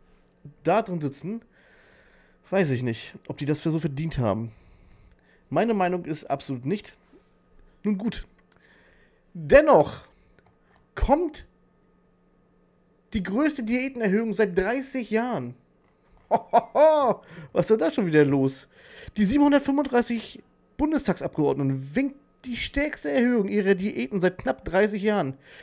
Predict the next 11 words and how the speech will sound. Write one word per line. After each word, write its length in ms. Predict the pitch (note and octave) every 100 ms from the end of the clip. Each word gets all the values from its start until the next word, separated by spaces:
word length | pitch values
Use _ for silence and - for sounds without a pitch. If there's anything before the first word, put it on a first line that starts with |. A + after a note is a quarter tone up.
| -
Die 100 | A3
sogenannte 760 | F#3+ F3+ C#4 C4 B3 A#3 A#3+ A#3 - -
Abgeordnetenentschädigung 1900 | B3 - - C4 - G3+ G3 G3 F#3 E3 C#3+ F3+ E3+ - F3+ D#3 D#3 C3+ C3+
steigt 380 | - - B3 A#3+
ab 100 | A3
dem 140 | G#3+
ersten 360 | B3 A#3 A3+ A#3
Juli 460 | G3 G#3+ C4+ A#3+ A#3+ - -
um 120 | G#3
sechs 240 | G#3+ G#3
Prozent. 600 | - A#3 - C4 A3+ -